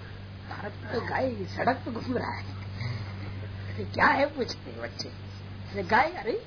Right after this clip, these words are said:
गाय ऐसा होता है?" बड़े छू के बड़ा खुश होते हैं। मुझे मिला ही नहीं वहां, तो डिब्बे में फोटो कभी देखा था, हैं?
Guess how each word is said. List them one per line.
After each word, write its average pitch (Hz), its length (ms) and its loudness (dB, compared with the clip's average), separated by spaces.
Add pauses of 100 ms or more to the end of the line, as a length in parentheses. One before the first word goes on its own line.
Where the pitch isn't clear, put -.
गाय - 160 2
ऐसा 254 220 -2
होता 427 200 -4
है?" - 360 -6 (1800)
बड़े 294 140 4
छू 254 300 2
के 262 140 2
बड़ा 220 160 4
खुश - 280 0
होते - 140 -4
हैं। - 160 -6 (2500)
मुझे 226 160 4
मिला 254 300 10
ही 302 60 6
नहीं 311 140 2
वहां, 269 160 8
तो 262 120 4
डिब्बे 220 280 -2
में 277 100 2
फोटो 254 260 2
कभी 247 220 0
देखा 247 280 4
था, - 160 -4 (2000)
हैं? 302 440 -2